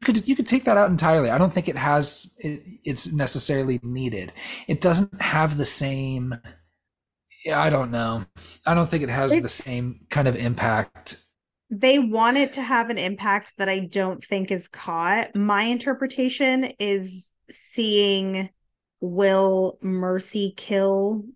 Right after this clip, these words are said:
Speaker 2: the coyote has some sort of symbolism that I did not catch on to.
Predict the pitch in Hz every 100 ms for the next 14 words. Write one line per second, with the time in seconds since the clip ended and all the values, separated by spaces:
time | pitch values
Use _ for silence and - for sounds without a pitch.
0 | _ 180 190 - 196 190 185 185 202 214
1 | 233 247 _ _ _ - 226 208 - 247
2 | 233 247 262 233 220 - 214 202 202 202
3 | 196 214 214 196 - 180 185 185 180 170
4 | - 180 - 165 165 - - - 185